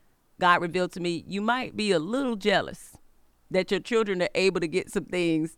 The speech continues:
that you can't get. They're able to have some opportunities that you don't have." And I know that sounds crazy, that a parent would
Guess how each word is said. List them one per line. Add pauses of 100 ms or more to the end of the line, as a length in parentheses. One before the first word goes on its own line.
(100)
that
you
can't
get. (260)
They're
able
to
have
some
opportunities (320)
that
you
don't
have." (240)
And
I
know
that
sounds
crazy, (400)
that (140)
a
parent
would